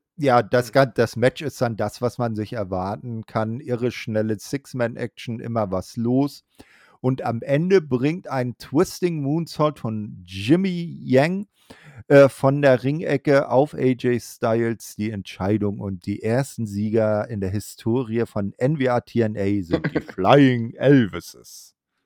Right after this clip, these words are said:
Speaker 2: Also über die
Speaker 3: Also
Speaker 2: Wahl
Speaker 3: ich
Speaker 2: des
Speaker 3: muss
Speaker 2: Siegers und über das Booking kann man streiten, aber das war,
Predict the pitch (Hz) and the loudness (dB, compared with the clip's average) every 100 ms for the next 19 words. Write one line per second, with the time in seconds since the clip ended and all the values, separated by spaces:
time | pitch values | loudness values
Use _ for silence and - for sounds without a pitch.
0 | - - - - _ - - - 151 156 | -16 -16 -16 -20 _ -20 -20 -2 0 2
1 | 147 110 147 156 143 165 196 - - 165 | 2 2 2 0 -4 -6 -8 -8 -14 -10
2 | 160 156 143 - 185 190 160 147 - 147 | -10 -6 -8 -8 -10 -8 -6 -8 -4 -2
3 | 185 170 _ _ _ _ _ - - 147 | -2 -8 _ _ _ _ _ -20 -14 2
4 | 156 151 147 151 151 151 156 | 2 2 -4 -4 -2 -2 -4